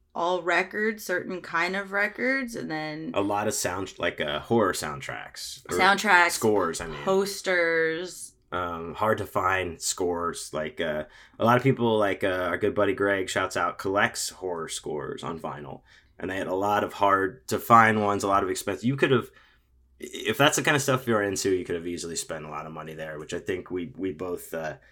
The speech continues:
Speaker 2: or, uh, Chris and I, we spent maybe a little bit more than we wanted to, but we wanted to support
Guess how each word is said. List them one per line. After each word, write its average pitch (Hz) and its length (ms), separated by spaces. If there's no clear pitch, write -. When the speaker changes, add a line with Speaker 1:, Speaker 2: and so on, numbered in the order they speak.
Speaker 2:
or, 90 260
uh, 101 180
Chris - 240
and 131 80
I, 101 160
we 110 80
spent 101 360
maybe 139 180
a 113 40
little 101 160
bit 95 80
more 95 180
than 87 120
we 85 80
wanted 101 340
to, 98 180
but 92 140
we 90 60
wanted 90 240
to 82 40
support - 220